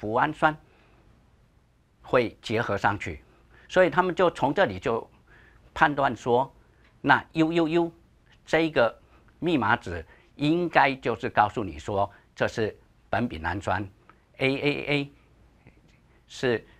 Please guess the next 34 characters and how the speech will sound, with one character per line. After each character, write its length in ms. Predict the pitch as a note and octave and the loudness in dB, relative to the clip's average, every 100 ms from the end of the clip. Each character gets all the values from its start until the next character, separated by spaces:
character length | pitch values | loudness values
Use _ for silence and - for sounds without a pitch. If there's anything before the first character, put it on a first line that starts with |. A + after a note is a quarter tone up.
| _ | _
来 300 | G2 F#2 A2+ - _ _ _ _ _ _ _ _ _ | 0 0 0 -10 _ _ _ _ _ _ _ _ _
决 200 | - A#2 | -4 -2
定 180 | A#2 D3+ | -2 -4
说 180 | B2 A#2+ | -4 -4
是 160 | - B2+ | -4 -8
赖 240 | F#2+ G3 | -4 0
氨 140 | C3+ | 0
酸， 240 | C#3+ D3 C#3+ - _ _ _ - - | 0 -2 -4 -10 _ _ _ -20 -8
而 300 | A2+ G#2+ - | -2 0 -2
C 220 | - E3 | -4 -4
C 160 | - | -4
C 320 | D3+ - D#3 D3+ - | -6 -4 -6 -8 -6
就 120 | C3 | -6
是 120 | - | -6
脯 280 | A2 - F2+ | -14 -10 -6
氨 160 | F#2+ G2 | -6 -4
酸。 240 | G#2+ F#2 - _ _ _ _ _ _ _ _ _ | -6 -6 -14 _ _ _ _ _ _ _ _ _
在 120 | - F#3 | 4 6
这 220 | G#3+ G3+ | 6 4
种 220 | D3+ - - | 4 2 -6
基 180 | F#3+ | -4
本 160 | G3 G#2+ | 0 0
的 120 | G2+ | 0
结 220 | A2 A#2 | -2 -2
构 220 | C#3 D#3 - _ _ _ _ - - - - _ _ - | 2 2 0 _ _ _ _ -20 -20 -20 -20 _ _ -12
产 220 | - F#2+ | -4 -4
生 140 | C3 | -4
以 120 | A#2+ F#2+ | -6 -2
后， 240 | A2+ F#2 - _ | -2 -2 -16 _
他 120 | - | -2
们 100 | D3 | 0
就 120 | C3+ C#3+ | 0 -4
做 280 | - F#3+ | 0 0
了 120 | G#2 | 0